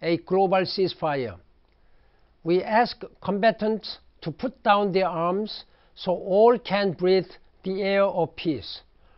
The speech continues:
Armed conflict causes untold grief to families, communities, and entire countries. Too many are suffering today at the brutal hands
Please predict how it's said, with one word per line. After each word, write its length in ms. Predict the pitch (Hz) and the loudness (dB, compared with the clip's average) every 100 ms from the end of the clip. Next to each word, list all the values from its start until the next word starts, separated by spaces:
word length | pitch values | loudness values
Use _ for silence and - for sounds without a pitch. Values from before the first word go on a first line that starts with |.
| _ _ _ - | _ _ _ -2
Armed 400 | 170 220 277 - | 4 4 4 -2
conflict 500 | - 214 - 214 202 | -2 -2 0 -2 -2
causes 540 | - 196 165 202 - - _ - | 0 0 2 0 -2 -14 _ -4
untold 640 | 214 254 - 214 208 190 | -2 -2 -2 0 0 0
grief 320 | 165 180 185 180 - _ _ - | 0 4 4 2 -10 _ _ -10
to 140 | 160 - | -10 -2
families, 600 | 196 196 196 202 202 - _ _ - | 2 2 2 0 -2 -4 _ _ -8
communities, 760 | 151 180 202 180 185 185 170 - - - - | 0 2 4 2 0 -2 -2 -6 -16 -20 -6
and 180 | 175 175 | -4 -4
entire 580 | 233 220 - 185 190 185 | -4 -6 -2 0 2 0
countries. 680 | 185 180 - 131 92 - - _ _ _ _ _ _ _ _ - | -2 -6 -4 -10 -10 -16 -20 _ _ _ _ _ _ _ _ -10
Too 200 | - 254 | -2 2
many 340 | 269 226 226 220 - | 2 4 4 2 0
are 160 | 175 185 | 0 0
suffering 480 | - 185 - 185 | 0 -2 0 -2
today 540 | 180 170 165 135 139 147 - _ _ - | -2 -4 -4 -2 -4 -8 -14 _ _ -10
at 160 | 160 147 | -8 -4
the 80 | 156 | -4
brutal 480 | - 220 - 208 | 2 2 4 2
hands 520 | 170 160 175 185 165 | 2 -2 0 0 -2